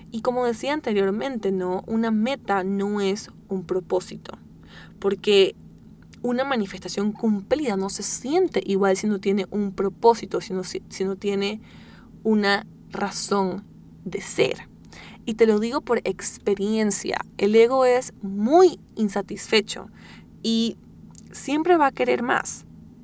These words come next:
Siempre va a buscar la manera de decirte cómo lo que acabas de conseguir no es suficiente. Y en el dos mil veintiuno, que mi empresa ya estaba andando y que empecé a vivir muchas cosas que había querido manifestar por mucho tiempo,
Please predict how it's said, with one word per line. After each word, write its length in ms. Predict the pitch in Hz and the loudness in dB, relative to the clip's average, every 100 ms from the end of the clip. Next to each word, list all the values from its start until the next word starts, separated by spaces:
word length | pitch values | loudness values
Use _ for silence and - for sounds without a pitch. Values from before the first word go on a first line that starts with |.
| - - | -20 -16
Siempre 480 | - 254 277 330 | -6 -2 0 4
va 100 | 294 | 6
a 40 | 254 | 6
buscar 220 | - 254 | 6 2
la 120 | 262 | 2
manera 300 | 202 180 214 | 2 2 2
de 60 | 208 | 2
decirte 380 | 190 185 170 185 | 2 0 0 -2
cómo 320 | 226 226 262 | 0 2 2
lo 100 | 240 | 0
que 100 | 196 | 0
acabas 340 | - 196 226 | 4 6 6
de 60 | 220 | 2
conseguir 440 | 202 190 180 190 - - - - | -6 2 2 2 -2 -20 -16 -4
no 200 | 196 226 | 2 2
es 120 | 269 | 2
suficiente. 760 | - - 196 - 240 196 - - - - - 240 | -2 -6 -6 -2 -2 -2 -6 -14 -20 -20 -16 -8
Y 240 | 240 - - - - | -8 -8 -14 -20 -6
en 160 | 240 240 | -4 0
el 160 | 240 | 0
dos 160 | 226 220 | 0 -2
mil 180 | 294 349 | 0 0
veintiuno, 760 | 440 392 202 196 185 175 214 - | 0 0 -2 -2 -2 -4 -12 -4
que 200 | 190 180 | -2 0
mi 120 | 196 | 0
empresa 380 | 202 202 202 220 | 0 -2 -2 -4
ya 200 | 190 175 | 0 2
estaba 300 | - - 269 254 | 2 2 -2 -2
andando 540 | 247 196 170 180 196 - - - - - - - - - - | -2 -4 -2 -4 -4 -10 -20 -20 -20 -20 -20 -20 -20 -20 -14
y 80 | 233 | -8
que 120 | 220 | -4
empecé 260 | 196 196 208 | -2 -2 0
a 40 | |
vivir 360 | 220 240 233 247 - - - - | 0 2 0 -2 -10 -20 -10 -2
muchas 520 | 196 247 311 294 - | 2 2 4 2 2
cosas 520 | - 240 - 185 190 | 2 2 6 4 4
que 80 | 202 | 2
había 140 | 202 | 2
querido 280 | 208 202 196 | 2 0 0
manifestar 480 | 214 196 190 - 185 | 0 -4 -6 -8 -8
por 180 | - 196 | -4 -2
mucho 360 | 214 254 - 196 | 0 0 0 -2
tiempo, 600 | - 277 233 - 190 | 2 2 2 4 2